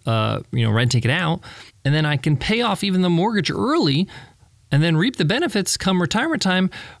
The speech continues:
with the, uh, rent that it would take in terms of cash flow or the actual value of the property.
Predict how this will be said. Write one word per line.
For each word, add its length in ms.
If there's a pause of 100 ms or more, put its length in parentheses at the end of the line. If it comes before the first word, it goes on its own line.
(120)
with 320
the, 680
uh, 200
rent 360
that 160
it 60
would 220
take 340
in 80
terms 280
of 120
cash 320
flow 240 (340)
or 380 (160)
the 140
actual 240
value 260
of 40
the 60
property. 460